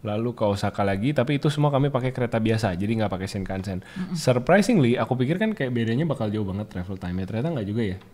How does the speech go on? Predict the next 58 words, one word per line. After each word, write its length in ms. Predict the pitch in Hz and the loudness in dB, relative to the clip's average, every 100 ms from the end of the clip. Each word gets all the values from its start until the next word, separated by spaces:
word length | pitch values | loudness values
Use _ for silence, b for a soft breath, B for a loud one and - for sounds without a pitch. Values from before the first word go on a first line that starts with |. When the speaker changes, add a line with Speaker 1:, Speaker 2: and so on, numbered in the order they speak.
| - | -10
Speaker 2:
Satu 80 | |
Speaker 1:
Kalau 280 | - 104 104 98 | -2 0 2 2
Speaker 2:
jam, 200 | - 180 180 180 | 2 0 0 -2
satu 160 | 185 170 | -4 -4
Speaker 1:
Shinkansen 560 | 117 110 107 104 120 127 | -2 0 0 0 0 2
Speaker 2:
jam. 40 | |
Speaker 1:
tuh 20 | 156 | 2
mungkin 220 | 143 156 | 2 2
di 80 | 127 | 0
bawah 160 | 107 | 0
satu 220 | 98 98 98 | -2 -4 -2
jam 320 | 110 107 101 | 0 0 -2
gitu 160 | 92 | -6
kali 240 | 90 87 85 | -8 -10 -8
ya. 80 | 76 | -10
Speaker 2:
Ya. 0 | |
Speaker 1:
Nggak 80 | |
tahu 440 | 71 71 - - - | -12 -16 -20 -16 -6
Speaker 2:
Shinkansen 260 | 185 202 214 | -2 0 2
Speaker 1:
juga 100 | 262 | 2
Speaker 2:
tuh 0 | |
Speaker 1:
lah 80 | 285 | 0
ya. 80 | 302 | 0
Speaker 2:
mungkin 200 | 277 302 | 0 2
berasanya 400 | 190 175 185 214 | 2 0 -4 -4
sih 120 | 254 | -2
gini 220 | 226 214 214 | 0 0 0
sih 120 | 185 | -2
katanya 360 | 170 156 151 131 | -8 -8 -6 -6
orang-orang 380 | 139 135 160 160 | -6 -6 -6 -4
nih, 200 | 156 147 | -2 -4
kalau 220 | 139 156 151 | -6 -6 -6
misalkan 360 | 160 151 170 | -6 -6 -8
kita 200 | 165 156 | -8 -10
kayak 200 | 175 156 151 | -12 -10 -10
dari 120 | 147 | -10
Tokyo 360 | - 147 190 | -10 -10 -10
ke 120 | 156 147 | -10 -10
Osaka 600 | 147 151 - - 180 165 | -10 -8 -8 -6 -6 -6
gitu 180 | 151 151 | -8 -10
kan, 140 | 165 | -10
kalau 160 | 175 190 | -8 -6
naik 220 | 208 170 | -6 -8
pesawat 400 | 165 151 160 196 | -10 -10 -8 -6
mungkin 240 | 185 175 | -6 -6
satu 240 | 190 170 165 | -6 -8 -8
dua 220 | 160 147 | -8 -6
jam. 260 | 147 160 151 | -6 -6 -4
Nah, 80 | |
Speaker 1:
Hmm. 160 | 147 131 | 2 4
Speaker 2:
mungkin 140 | 120 | 4
naik 180 | 117 196 | 2 0
Shinkansen 560 | - 190 180 165 160 269 | -2 -2 -2 -4 -4 -2
juga 160 | 226 | 0
kurang 300 | 185 175 165 | -2 -2 -4
lebih 160 | 170 233 | -2 -2
sama 260 | 233 185 196 | -2 -2 -2
segituan. 680 | 196 175 170 160 160 160 | -2 -4 -6 -8 -8 -8